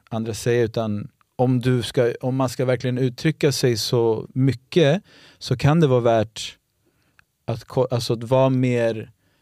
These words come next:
exakt och mer, inte, ja, men mer så här, som han sa, säg istället deras namn och inte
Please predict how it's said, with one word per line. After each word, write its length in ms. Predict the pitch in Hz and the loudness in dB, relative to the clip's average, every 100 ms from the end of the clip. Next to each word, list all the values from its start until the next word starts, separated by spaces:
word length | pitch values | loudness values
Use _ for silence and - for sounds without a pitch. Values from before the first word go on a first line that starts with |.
| _ _ _ - | _ _ _ -12
exakt 600 | - 135 - 127 123 - | -10 -6 -2 -2 -2 -6
och 100 | 127 | -2
mer, 480 | 123 131 127 123 120 | 0 2 2 0 0
inte, 300 | 127 151 - 175 | -2 -4 -6 -10
ja, 280 | - 180 190 | -4 -2 0
men 340 | 156 160 151 151 | 0 0 2 2
mer 180 | 175 165 | 2 2
så 160 | - | 2
här, 220 | 135 127 - _ _ _ _ _ - 453 | 2 0 -6 _ _ _ _ _ -18 -12
som 180 | - 143 | -2 0
han 100 | 135 | 2
sa, 160 | 139 | 2
säg 440 | 127 - 165 147 143 | 2 2 2 2 0
istället 400 | - 139 127 123 - | 0 2 2 0 -6
deras 440 | 120 123 120 - | -2 0 0 -2
namn 320 | 160 160 110 110 | 0 2 2 0
och 100 | 110 | 0
inte 640 | 127 113 135 123 110 | -2 -2 0 2 0